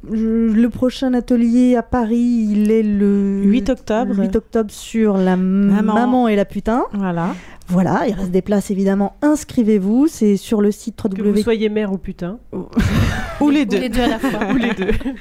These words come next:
Speaker 2: C'est mieux.
Speaker 1: Cabinet de curiosité point F R, vous retrouverez toutes les informations sur, euh, ce que je viens de vous dire, sur le film Aramiste, euh, voilà, sur tout
Speaker 3: À
Speaker 1: ce que vous
Speaker 3: l'Axatone à Paris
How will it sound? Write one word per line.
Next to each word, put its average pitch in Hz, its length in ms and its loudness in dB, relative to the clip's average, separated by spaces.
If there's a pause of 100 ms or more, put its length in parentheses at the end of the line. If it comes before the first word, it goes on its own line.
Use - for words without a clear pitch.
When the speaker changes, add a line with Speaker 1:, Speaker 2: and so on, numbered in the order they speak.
(560)
Speaker 2:
C'est - 200 -4
mieux. 185 180 -2 (220)
Speaker 1:
Cabinet 277 380 0
de 247 80 -8
curiosité 240 500 0
point 277 420 -2
F - 160 -14
R, 190 260 2
vous 233 100 -4
retrouverez 196 480 -2
toutes - 320 -2
les 247 120 2
informations 202 800 -2
sur, 208 640 0
euh, 180 260 2
ce 170 120 -6
que 233 100 2
je 202 60 -2
viens 214 100 2
de 214 60 -2
vous 208 120 -2
dire, 196 360 -2
sur 208 400 -2
le 196 100 2
film 202 240 -6 (100)
Aramiste, 208 720 0 (460)
euh, 180 880 2
voilà, 175 160 -4
sur 185 160 -10
tout 277 100 -2
Speaker 3:
À 202 40 2
Speaker 1:
ce 214 60 0
que 254 80 4
vous 220 100 0
Speaker 3:
l'Axatone 240 340 -2
à 214 80 -2
Paris 214 420 -4